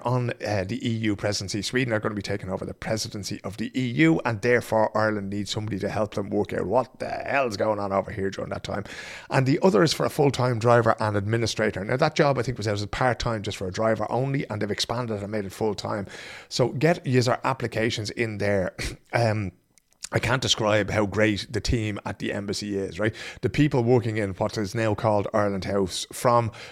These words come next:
both from the Department of Foreign Affairs and from the embassy and the ambassador on down, but also from Board Bia, and when Tourism Ireland pop up and when Enterprise Ireland pop up, that might be them mailing me now in the background.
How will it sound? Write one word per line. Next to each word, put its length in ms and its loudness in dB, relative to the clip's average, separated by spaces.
both 260 8
from 160 4
the 60 0
Department 300 2
of 60 -2
Foreign 220 2
Affairs 400 0
and 100 -4
from 140 -4
the 60 2
embassy 380 -2
and 100 -8
the 120 -4
ambassador 460 0
on 220 -2
down, 320 0
but 160 4
also 560 2
from 240 -10
Board 340 -2
Bia, 460 6
and 300 -6
when 160 -6
Tourism 420 0
Ireland 300 8
pop 220 0
up 240 4
and 320 -4
when 220 -6
Enterprise 440 0
Ireland 220 0
pop 180 4
up, 140 0
that 160 -2
might 120 -4
be 80 -2
them 200 -2
mailing 300 2
me 100 -4
now 180 -2
in 80 -4
the 60 -6
background. 400 -6